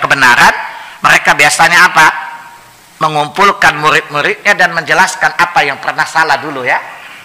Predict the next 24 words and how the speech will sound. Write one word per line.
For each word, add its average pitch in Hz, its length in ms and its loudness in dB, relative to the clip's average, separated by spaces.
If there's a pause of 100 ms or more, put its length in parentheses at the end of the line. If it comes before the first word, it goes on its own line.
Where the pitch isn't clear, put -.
Atau 226 320 -2
menulis 233 480 0
kitab-kitab. 220 720 0
Imam 135 240 2
Al-Ghazali 143 560 2
menulis 139 480 0 (160)
Kasus 151 320 0
Syubhat 131 480 2
ala 143 240 4
Falasifah. 151 880 0 (480)
Ya, 156 160 4 (320)
mengungkap 156 680 0
syubhat 151 720 0
pada 143 400 2
filsafat 160 580 -2
yang 147 140 -8
merancu 156 320 -2
dan 139 160 -4
merusak 143 400 -6
otak 143 240 -6
manusia. 139 560 -4 (240)
Beliau 131 160 -2
tuliskan 131 480 -2
kitab. 117 320 -4